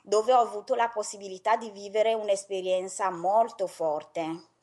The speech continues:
perché in quel liceo lì accoglievano non soltanto, eh, mm, i cristiani cattolici,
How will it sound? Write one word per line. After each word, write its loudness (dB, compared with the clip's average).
perché 2
in -8
quel 0
liceo 0
lì -4
accoglievano 2
non -2
soltanto, 0
eh, -2
mm, -8
i -10
cristiani 0
cattolici, -2